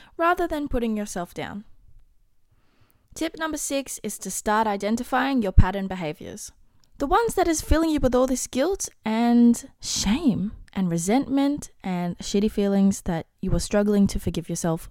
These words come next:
for. Tip number seven is to journal. Tip number eight is to be aware of when you are being self-critical.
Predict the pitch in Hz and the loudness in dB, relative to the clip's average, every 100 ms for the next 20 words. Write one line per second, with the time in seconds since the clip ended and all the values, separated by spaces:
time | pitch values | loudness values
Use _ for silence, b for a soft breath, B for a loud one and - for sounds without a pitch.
0 | - - - 143 165 - _ _ _ _ | -12 -6 -4 -4 -8 -16 _ _ _ _
1 | _ _ _ _ - _ _ - - - | _ _ _ _ -20 _ _ -20 -20 -20
2 | - _ - - 247 240 214 - 285 302 | -20 _ -6 -2 0 0 -2 -2 0 0
3 | 302 294 - 202 - 180 - 214 269 262 | -2 -4 -6 -6 -6 -8 0 2 4 4
4 | 240 247 247 247 - - _ - _ _ | 4 4 4 2 -2 -10 _ -20 _ _
5 | _ _ - - - - 208 - 180 170 | _ _ -20 -20 -20 -8 -8 -6 -8 -8
6 | 165 247 277 - - 196 - 185 226 269 | -2 0 0 -4 -8 -10 -8 -6 -4 -4
7 | 269 226 220 262 311 208 196 202 233 247 | -2 -2 -2 -2 -4 -6 -2 0 2 2
8 | 226 214 196 190 190 180 170 - 160 160 | 0 0 -2 -4 -4 -4 -4 -4 -4 -4
9 | - 190 | -10 -8